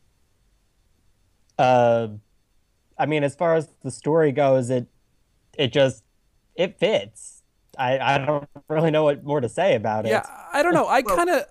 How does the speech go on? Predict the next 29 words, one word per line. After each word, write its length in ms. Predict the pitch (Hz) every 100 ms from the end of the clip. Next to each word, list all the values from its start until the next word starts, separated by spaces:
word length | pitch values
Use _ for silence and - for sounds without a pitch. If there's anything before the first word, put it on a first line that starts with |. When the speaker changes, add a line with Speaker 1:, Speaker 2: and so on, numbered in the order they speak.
| -
Speaker 2:
I 120 | 220
kinda 300 | 220 269 262
dig 300 | 180 208 185
that 140 | 196
it 240 | 180 - 143
dig, 380 | 151 160 151 -
it 240 | 160 151
delves 320 | 147 160 151
a 40 | 151
little 200 | 151 143
bit 160 | 143
more 220 | 131 135 139
into 280 | 131 -
that, 420 | 127 123 117 113 _ _ _ _ _ _ _
that 180 | 135 117
Ashford. 800 | - 135 139 - 156 143 135 127 123 _ _ _ _ _ _ -
Uh, 340 | 151 135 127 -
like, 240 | 160 156 - - -
<sighs> 240 | _ _ -
I 40 |
don't 100 | 220
know 80 | 214
if 100 | 165
Speaker 3:
It, 60 | 208
Speaker 2:
it 60 |
Speaker 3:
it, 20 |
Speaker 2:
deals 400 | 214 156 143 127
Speaker 3:
it's 120 | 131
Speaker 2:
m-, 60 | 131